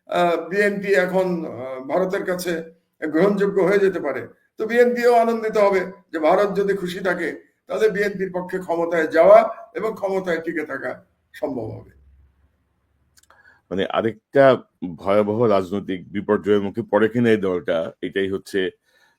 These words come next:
Speaker 2: চিন্তার বিষয় আর কি। কারণ পাঁচই আগস্টের পর থেকে, আহ, একের পর এক যে, যে ঘটনাগুলো ঘটছে, যে জামাতের সঙ্গে তাদের একটা বিশাল দূর-, দূরত্ব বলবো না, মানে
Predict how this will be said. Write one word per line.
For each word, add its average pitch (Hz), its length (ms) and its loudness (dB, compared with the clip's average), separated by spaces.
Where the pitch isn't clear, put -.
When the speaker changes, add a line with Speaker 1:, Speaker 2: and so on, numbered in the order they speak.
Speaker 2:
চিন্তার 98 300 -2
বিষয় 82 400 -4
আর 65 60 -8
কি। - 140 -18
কারণ 80 200 -8
পাঁচই 85 300 -4
আগস্টের 107 340 -2
পর 98 180 -6
থেকে, 107 380 -4
আহ, 80 160 -4
একের 120 300 2
পর 120 180 0
এক 110 100 -2
যে, 104 120 -4
যে 95 140 -8
ঘটনাগুলো 98 520 -6
ঘটছে, 80 480 -12
যে 87 80 -6
জামাতের 95 440 -2
সঙ্গে 95 320 -4
তাদের 92 300 -2
একটা 90 140 -8
বিশাল 95 340 -2
দূর-, 92 320 -4
দূরত্ব 147 460 4
বলবো 139 260 4
না, 82 180 -2
মানে 82 420 -8